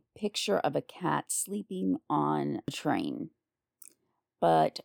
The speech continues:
also in the Chesapeake Bay, there were sightings of an animal that nobody could identify, and it looked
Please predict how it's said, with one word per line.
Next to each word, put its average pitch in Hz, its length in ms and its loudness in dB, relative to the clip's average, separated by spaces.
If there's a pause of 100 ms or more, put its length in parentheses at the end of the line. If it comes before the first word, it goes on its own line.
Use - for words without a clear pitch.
(100)
also 175 580 2
in 254 180 6
the 262 80 6
Chesapeake - 760 -2
Bay, 139 340 4
there 143 400 2 (580)
were 180 140 0
sightings 156 760 2
of 151 380 4
an 156 140 2
animal 151 560 0
that 143 240 0
nobody 143 680 0 (160)
could 156 160 -6
identify, 151 760 0 (540)
and 156 320 2
it - 200 -2
looked - 340 -2